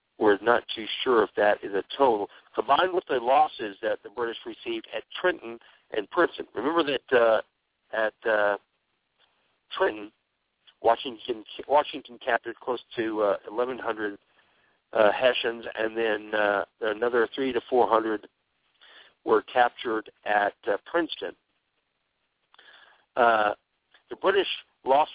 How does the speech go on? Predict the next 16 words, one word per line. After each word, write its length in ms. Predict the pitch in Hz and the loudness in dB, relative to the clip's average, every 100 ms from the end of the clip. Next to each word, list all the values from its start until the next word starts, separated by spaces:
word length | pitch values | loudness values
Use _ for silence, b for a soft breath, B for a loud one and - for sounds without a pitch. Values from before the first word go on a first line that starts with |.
| 139 | -4
more 160 | 135 | -2
men 460 | 120 143 175 107 120 _ _ _ _ _ - | -2 -2 -2 -2 -8 _ _ _ _ _ -12
in 160 | 120 | -10
New 160 | 120 123 | -8 -8
Jersey 580 | - 113 107 101 120 131 _ _ _ _ - 107 | -2 0 0 -2 -8 -10 _ _ _ _ -4 2
than 260 | 120 123 | 2 2
they 200 | 123 127 | -2 -2
did 240 | 127 131 127 | 0 0 2
during 240 | 131 131 | 2 2
the 60 | 113 | 2
whole 240 | 131 147 | 4 2
for 140 | - 120 | 2 -2
New 100 | 139 | 2
York. 300 | 170 147 - _ _ _ _ _ _ _ _ _ _ _ - | 4 4 0 _ _ _ _ _ _ _ _ _ _ _ -4
Uh, 360 | 113 110 107 104 - _ _ _ _ _ _ _ _ _ _ _ _ _ _ _ _ _ _ _ _ _ _ _ _ _ _ _ _ _ _ _ _ _ _ _ _ _ _ - | 2 4 4 0 -6 _ _ _ _ _ _ _ _ _ _ _ _ _ _ _ _ _ _ _ _ _ _ _ _ _ _ _ _ _ _ _ _ _ _ _ _ _ _ -6
let's, 160 | 143 | -6